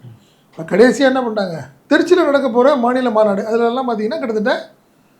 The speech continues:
Speaker 2: நீங்க எம் எல் ஏ கேண்டிடேட்ஸ்லாம் யாருங்கிறது ஃபைனல் ஆயிரும் அந்த டைம்லன்னு வச்சுக்கோங்க.
Speaker 1: ம், ம்.
Speaker 2: So, கிட்டத்தட்ட அவங்க பிளான் பண்ணி ஒர்க் பண்றாங்க. இப்ப நீங்க சொன்ன மாதிரி நாளைக்கு யார் யாரெல்லாம் அண்ணா தி மு க, பா ஜ க கூட்டணியில் இருக்கிறவங்க எல்லாத்தையும் நாளைக்கு ஃபைனல் பண்ண போறோம்,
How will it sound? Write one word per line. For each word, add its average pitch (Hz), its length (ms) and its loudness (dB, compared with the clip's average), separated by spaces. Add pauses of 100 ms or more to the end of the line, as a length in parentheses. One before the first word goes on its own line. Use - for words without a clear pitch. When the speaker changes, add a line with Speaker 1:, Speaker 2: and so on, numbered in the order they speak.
(260)
Speaker 2:
நீங்க 254 200 -2 (1120)
எம் 220 160 -4
எல் 349 80 -4
ஏ 320 80 0
கேண்டிடேட்ஸ்லாம் 277 680 0
யாருங்கிறது 226 540 0
ஃபைனல் 220 340 -4
ஆயிரும் 208 380 -2
அந்த 170 160 -10
டைம்லன்னு 175 440 -8
வச்சுக்கோங்க. 127 400 -12
Speaker 1:
ம், - 140 -20
ம். - 160 -20 (120)
Speaker 2:
So, 466 220 -6
கிட்டத்தட்ட 294 360 -4 (140)
அவங்க 269 420 2 (300)
பிளான் 330 280 0
பண்ணி 294 200 -4
ஒர்க் 254 240 -6
பண்றாங்க. 185 320 -8 (840)
இப்ப 202 160 -2
நீங்க 196 200 0
சொன்ன 226 180 -4
மாதிரி 233 420 0
நாளைக்கு 226 840 -4 (840)
யார் 220 220 2
யாரெல்லாம் 214 680 0
அண்ணா 202 360 -8
தி 254 140 -12
மு 254 80 -8
க, 254 100 -6
பா 220 120 -2
ஜ 220 40 -6
க 220 120 -2
கூட்டணியில் 208 300 -2
இருக்கிறவங்க 190 340 -8
எல்லாத்தையும் 180 260 -8
நாளைக்கு 202 400 -4
ஃபைனல் 220 180 0
பண்ண 185 160 -8
போறோம், 156 360 -6